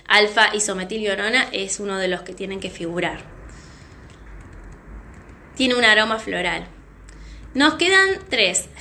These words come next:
geraniol, coumarin y citral. El geraniol es un ingrediente aromático natural que se encuentra en varios aceites esenciales, como por ejemplo el aceite de rosa y de citronela.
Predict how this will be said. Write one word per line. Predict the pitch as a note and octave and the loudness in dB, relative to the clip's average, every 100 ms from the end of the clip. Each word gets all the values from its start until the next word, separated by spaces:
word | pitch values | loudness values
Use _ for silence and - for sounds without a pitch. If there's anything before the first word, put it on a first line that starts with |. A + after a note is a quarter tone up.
| - | 2
geraniol, | G4+ D#4+ A#3 B3 C4+ D4+ - - _ _ _ _ _ _ _ _ _ | 6 6 4 2 2 0 -4 -16 _ _ _ _ _ _ _ _ _
coumarin | - D#4+ D#4+ B3 G#3+ A3+ C#4+ - - - - - - | 6 6 8 6 6 2 0 -4 -16 -20 -20 -16 -6
y | B3 | -2
citral. | C#4+ C#4+ C#4 G3 F3 - - - - - - - - - | 0 2 4 4 2 -6 -18 -20 -20 -20 -20 -20 -10 0
El | D4+ D4+ | 2 2
geraniol | - G#4 G4 C4+ A3 G3 A3 C4 - - - - | 4 4 4 2 2 2 0 -4 -16 -20 -16 -6
es | F#4+ | 0
un | - D4 | 2 2
ingrediente | A#3 A3+ A3+ A#3+ | 4 4 4 2
aromático | B3+ A3+ G#3 G3+ G#3 G3 | 2 2 2 0 0 0
natural | G3 G3 A#3+ G#3+ G3 G#3 G#3 - - - - - - | 0 0 4 4 4 2 -8 -20 -20 -20 -20 -20 -4
que | D4+ F4 | 0 2
se | C4+ | 0
encuentra | A#3 A#3 G#3+ G#3+ G#3+ G3+ - | -2 -2 -2 2 2 2 0
en | A3 A#3 | -2 0
varios | B3+ C#4 D4 D#4 - | 2 4 2 0 -2
aceites | F#3 - A3 A3 B3 - | -2 0 0 0 -2 -2
esenciales, | F#3+ F3 F#3 - G#3 G#3 G#3+ - | -4 -6 -2 2 4 4 0 -2
como | A#3 B3 B3 | -2 -2 0
por | A#3 | -2
ejemplo | G#3+ G#3+ G3+ G#3+ G#3 - | -2 -2 -2 -2 -2 -2
el | F3+ | -2
aceite | G3+ - G3 F#3+ G#3 - | 0 -2 -2 -2 -4 -2
de | A3 | 0
rosa | A3 G3+ - G#3 G3 | 2 2 2 2 0
y | |
de | F3+ F3+ | -2 -2
citronela. | F#3+ F#3 F#3 B3+ A#3 F#3 E3+ | -4 -2 0 2 4 2 -4